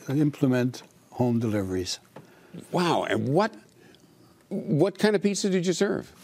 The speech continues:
Speaker 1: Just a normal
Speaker 2: Well, thick crust, thin crust?
Speaker 1: Thin crust.
Speaker 2: Thin crust.
Speaker 1: Just thin crust. That's all I believe in. I don't believe in the heavy crust or pan pizza.
Speaker 2: Mm-hmm.
Speaker 1: And we still do that at Glorioso's Market.
Speaker 2: And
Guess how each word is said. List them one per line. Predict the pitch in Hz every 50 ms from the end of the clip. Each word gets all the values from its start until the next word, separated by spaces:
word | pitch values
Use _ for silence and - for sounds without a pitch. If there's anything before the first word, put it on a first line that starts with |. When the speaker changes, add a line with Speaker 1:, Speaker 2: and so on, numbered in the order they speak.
| - - - - _ - _ _ _
Speaker 1:
Just | - - 196 - - -
a | 190
normal | 170 175 170 175 185 180 185 190 190 196 185 180 165
Speaker 2:
Well, | 135 175
thick | - - 180 196 -
crust, | - 196 190 - -
thin | 175 175 180
crust? | 175 180 170 175 160 - - -
Speaker 1:
Thin | - 175 185 175
crust. | - - 131 113 110 101 -
Speaker 2:
Thin | 170 185
crust. | 180 - 113 80 - -
Speaker 1:
Just | - 160 156 - -
thin | - 165 165 175 151
crust. | - 151 139 131 120 -
That's | 123 110 - 143
all | 135 143 143
I | 147
believe | 143 135 139 127 127 123 110
in. | 117 107 101
I | 107 110 117
don't | 123 131 135 143 135
believe | 139 143 139 131
in | 135 123
the | 117 107
heavy | 107 123 110 117
crust | 110 - - 123 113 104 - - - - _ _ - - - _
or | - 107 113
pan | 110 - - 123 123 120 120
pizza. | 113 - 117 120 110 - 123 117 120 113 -
Speaker 2:
Mm-hmm. | 110 110 104 107 123 143 147 - -
Speaker 1:
And | 117 120
we | 120 123
still | 117 - - 156 151 156
do | 147 143 147 147
that | 139 139 131 131 127
at | 127 117 110
Glorioso's | - 131 127 123 123 120 127 123 - - 127 104 104
Market. | 117 104 101 98 - - 113 - - - - - - - - - - - -
Speaker 2:
And | 156 160 160 160 -